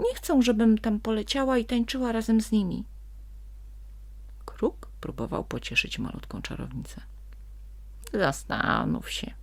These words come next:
mówił. "Mając tylko sto dwadzieścia siedem lat, nie możesz żądać, żeby cię duże czarownice traktowały jak dorosłą. Zaproszą cię na tańce, kiedy będziesz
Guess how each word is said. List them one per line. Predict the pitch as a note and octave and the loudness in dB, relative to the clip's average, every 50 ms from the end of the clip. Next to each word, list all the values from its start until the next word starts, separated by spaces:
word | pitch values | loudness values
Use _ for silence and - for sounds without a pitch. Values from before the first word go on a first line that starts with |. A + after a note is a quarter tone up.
| - - - | -10 -6 -6
mówił. | A#2+ A#2 - - - - - - - - - - - | -4 -4 -4 -6 -8 -10 -12 -14 -14 -14 -12 -6 -2
"Mając | - - F3 F3+ - A3 A3+ - - | 2 2 2 2 2 0 -2 -2 -2
tylko | - - - - - - | -2 -2 -2 -2 -2 -4
sto | A#3 - - A3 | -4 0 0 0
dwadzieścia | G#3+ G#3+ G#3+ G3+ F#3+ F#3+ D3 - - - - - | 0 2 2 2 2 2 0 0 -2 -4 -4 -4
siedem | - - - - B2 B2+ B2+ | -2 0 0 2 4 4 4
lat, | A#2+ A#2 - - - | 4 2 0 -2 -4
nie | - - F#3 | -2 0 2
możesz | G#3+ C#4 A#4 A#4 A4+ F#4 A3 | 4 4 6 8 8 8 8
żądać, | D3+ C#3 B2+ A#2+ B2 - B2 A2 - - - - - - - - | 6 4 2 2 2 0 0 -2 -4 -6 -10 -12 -12 -12 -10 -2
żeby | - D3 D#3+ D#3 D#3+ | 4 4 4 4 4
cię | - - D#3 | -2 -2 -2
duże | B2+ A#2+ D3+ C#3+ D3+ C#3+ - - | 0 2 2 2 4 4 2 0
czarownice | - - C3 A#2+ - - - C3 C3 C#3+ D3+ - - D3+ | 0 0 0 0 0 0 2 4 4 4 4 2 0 -2
traktowały | C#3+ - C3+ B2+ - - - B2 A#2+ A#2+ A#2 A2+ | 0 0 -2 -2 -2 -2 0 2 2 4 4 4
jak | A#2 A#2+ B2 B2+ | 4 2 0 -2
dorosłą. | - C3+ B2+ A#2+ A#2 A2+ - - - - - - - - - - - - - - - - - - | -2 -2 -2 -2 -4 -6 -8 -6 -6 -6 -6 -6 -8 -12 -14 -14 -14 -14 -14 -14 -14 -14 -6 2
Zaproszą | - A4+ A#4 - - - - - - F3 | 4 4 4 4 2 2 2 2 2 2
cię | - E3 D#3+ | 2 0 0
na | F3+ F#3+ | 0 0
tańce, | - - - - - - - F#3+ | 0 0 0 0 0 -2 -4 -4
kiedy | - - G#3+ A3 A#3 | 0 2 4 4 4
będziesz | A#3+ C#4+ D4+ E4 F#4 G4 - - | 4 4 2 2 4 4 2 0